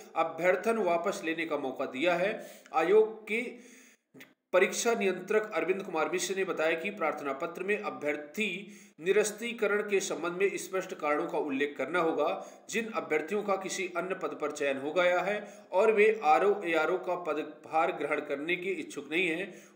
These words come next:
उन्हें अभ्यर्थन वापस करने के लिए प्रार्थना पत्र देने को कहा गया है और ये ईमेल आईडी भी दी गई है। यहाँ पर आप अपना application भेज सकते हैं। यदि आप उस पद पर चयन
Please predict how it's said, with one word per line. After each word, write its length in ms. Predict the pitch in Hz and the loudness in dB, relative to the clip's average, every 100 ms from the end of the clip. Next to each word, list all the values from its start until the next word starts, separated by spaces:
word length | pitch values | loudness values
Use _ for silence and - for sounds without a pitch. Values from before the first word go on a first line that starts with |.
| - | -8
उन्हें 380 | 175 185 214 214 | 0 4 4 4
अभ्यर्थन 520 | 139 147 143 147 180 | 0 0 0 0 -2
वापस 440 | 147 143 185 175 | 0 0 -2 -4
करने 300 | - 131 139 | -4 -4 -4
के 140 | 139 156 | -4 -6
लिए 180 | 147 | -4
प्रार्थना 440 | 175 147 139 143 151 | -4 -4 -4 -4 -6
पत्र 540 | 147 131 151 - - - | -6 -8 -10 -14 -20 -8
देने 200 | 139 139 | -6 -6
को 160 | 143 127 | -8 -4
कहा 200 | 135 151 | -2 0
गया 180 | 170 | 2
है 480 | 165 214 220 - - - | 2 -2 -4 -12 -20 -6
और 160 | 165 175 | -2 0
ये 140 | 185 | 0
ईमेल 380 | 202 160 156 147 | 0 -2 0 0
आईडी 200 | 139 147 | 0 -2
भी 140 | 143 | -4
दी 180 | 135 131 | -6 -4
गई 200 | 151 165 | -2 0
है। 440 | 175 208 208 - - | 0 -4 -6 -16 -10
यहाँ 160 | 143 151 | -6 -4
पर 160 | 165 160 | -4 -6
आप 200 | 143 135 | -6 -6
अपना 220 | 135 175 | -8 -8
application 380 | 156 135 139 135 | -8 -8 -8 -8
भेज 300 | 113 147 156 | -8 -8 -8
सकते 220 | 156 165 | -10 -8
हैं। 460 | 175 214 214 - - | -6 -6 -10 -18 -6
यदि 320 | 147 165 196 - | -4 -2 -6 -4
आप 320 | 139 160 - | -4 -4 -8
उस 200 | 143 - 143 | -12 -8 -8
पद 60 | |
पर 220 | 135 147 139 | -6 -6 -6
चयन 460 | - 135 147 139 | -2 -2 -2 -8